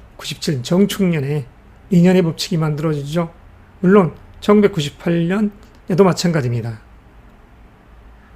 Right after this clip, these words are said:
범인자 속에 태양화인 병화가 숨어 있기 때문에. 그래서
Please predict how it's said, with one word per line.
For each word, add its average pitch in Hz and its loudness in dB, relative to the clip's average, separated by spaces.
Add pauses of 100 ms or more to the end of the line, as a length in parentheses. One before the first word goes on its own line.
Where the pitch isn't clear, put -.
(220)
범인자 190 6
속에 180 -2 (1200)
태양화인 185 0
병화가 175 0
숨어 170 -4
있기 131 -6
때문에. 131 -10 (1040)
그래서 185 -2